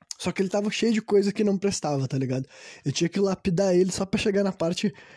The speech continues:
valiosa. Eu tinha que tirar uma série de coisas que eu colocava ali, que não eram lá muito, não tinha nada a ver, não tinha finalidade, eu só colocava realmente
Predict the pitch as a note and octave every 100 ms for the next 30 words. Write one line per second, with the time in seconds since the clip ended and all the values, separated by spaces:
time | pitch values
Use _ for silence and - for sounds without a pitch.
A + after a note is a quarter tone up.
0 | - - E3 F#3+ F3 D#3+ C3+ A#2+ C3+ E3
1 | D#3 - - - F#3+ F3+ A3 G#3 F#3+ E3
2 | - F#3+ A3+ A3+ A3 G3 G3+ F#3+ - -
3 | F#3+ G3 F#3 F3+ E3+ F3+ F#3 E3 F3+ -
4 | - - - - G#3 G3+ F#3+ F#3 F#3+ F#3
5 | F3 F3 F3+ F3 F#3 F#3 D#3+ D3+ - A3
6 | A#3 D#4+ A#3+ A#3 G3+ A#3 G#3+ G#3 G3+ F#3+
7 | E3+ F#3+ E3+ E3 F3+ F3 - F#3 E3 F#3+
8 | F#3+ F#3+ F#3+